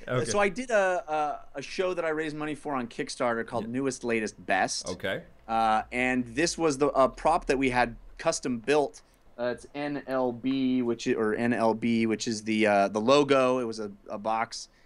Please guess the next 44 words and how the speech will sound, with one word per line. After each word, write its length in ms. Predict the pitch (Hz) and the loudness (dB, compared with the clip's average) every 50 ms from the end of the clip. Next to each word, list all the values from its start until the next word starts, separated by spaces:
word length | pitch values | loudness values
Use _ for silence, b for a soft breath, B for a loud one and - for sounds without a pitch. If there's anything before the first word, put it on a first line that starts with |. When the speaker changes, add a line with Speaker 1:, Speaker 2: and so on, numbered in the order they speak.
| b b b _ - - | b b b _ -16 -10
Speaker 2:
uh, 200 | 110 117 120 113 123 | -8 -6 -6 -6 -6
and 80 | 135 | -4
we 80 | 147 143 | -2 0
had 100 | 156 156 | -2 -2
it 60 | 131 | 0
custom 180 | 180 170 - 165 | -2 -4 -2 0
built. 160 | 165 170 151 | 2 2 2
It 80 | 135 | 4
lights 340 | 135 156 185 180 - - - | 4 4 2 2 0 -2 2
up. 360 | 180 175 175 185 175 - - - | 4 6 6 4 2 0 -10 -10
It 120 | 156 139 135 | -6 -4 -4
was 160 | 117 131 127 | -4 -4 -6
sort 160 | - 151 139 | -4 -6 -6
of 80 | 135 123 | -6 -6
the 80 | 123 110 | -8 -10
table 720 | - - - 135 143 139 131 139 135 135 135 131 131 127 | -10 -4 -4 -2 -2 -2 -2 -2 -2 -2 -2 -2 -4 -6
at 120 | 107 110 104 | -8 -8 -8
where 180 | 117 120 117 | -6 -6 -4
we 80 | 117 113 | -6 -6
talked, 480 | 104 - 127 120 120 123 123 - - - | -6 0 0 2 2 2 0 -2 -6 -6
and, 240 | 107 98 98 95 - b b b b b b b b - | -6 -6 -6 -8 -12 b b b b b b b b -10
um, 480 | 110 104 101 98 98 98 98 98 98 - - - - _ - - - - | -6 -4 -4 -4 -4 -4 -8 -10 -12 -14 -18 -20 -20 _ -20 -18 -8 -4
I'm 120 | 120 120 | -2 0
really 140 | 127 135 131 | 0 0 0
proud 360 | - - - 135 117 120 123 | -2 -2 0 2 2 2 2
of 120 | 117 107 107 | 0 -2 -2
that 220 | 110 101 101 - | -2 -2 -2 -4
project. 480 | - - 120 117 117 107 117 110 104 - | -4 -4 -2 -2 0 -2 -2 -6 -6 -6
I'm 60 | 107 | -8
really 140 | 110 110 104 | -8 -8 -8
proud 240 | - - 107 104 104 | -4 -2 -2 0 0
of 60 | 101 | 0
that 140 | 98 92 95 | -2 -4 -6
Kickstarter, 560 | - 113 104 - - - 104 101 101 101 98 | -8 -12 -12 -12 -6 -4 -4 -2 -2 -2 -4
and 80 | 95 95 | -4 -4
I'm 100 | 95 98 | -6 -6
really, 300 | 101 101 101 98 95 - b b b b b b b b b b - | -4 -4 -4 -4 -6 -8 b b b b b b b b b b -4
uh, 40 | |
I'm 280 | 104 101 95 95 101 113 | 0 2 2 2 0 0
hoping 380 | 123 156 156 151 - 156 147 143 | 4 4 2 4 4 2 2 2
that 200 | 135 123 117 - | 2 0 -2 -2
someday 340 | - 143 139 131 131 131 | -4 -2 0 2 4 4
it'll, 300 | 127 123 123 117 113 117 - | 4 4 2 0 0 -4 -4
it'll 340 | 120 113 113 113 113 113 | -6 -4 -4 -4 -4 -6